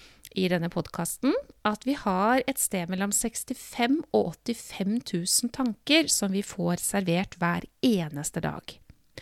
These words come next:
Disse tankene, de kommer ifra vårt ubevisste sinn.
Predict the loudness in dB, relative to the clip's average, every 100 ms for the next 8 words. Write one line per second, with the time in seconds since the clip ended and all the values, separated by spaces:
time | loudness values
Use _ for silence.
0 | -18 -18 -20 -6 4 4 6 2 0 0
1 | 4 4 6 4 2 -2 -2 2 2 2
2 | 2 2 2 -2 -2 0 0 0 -2 -2
3 | -4 -4 2 2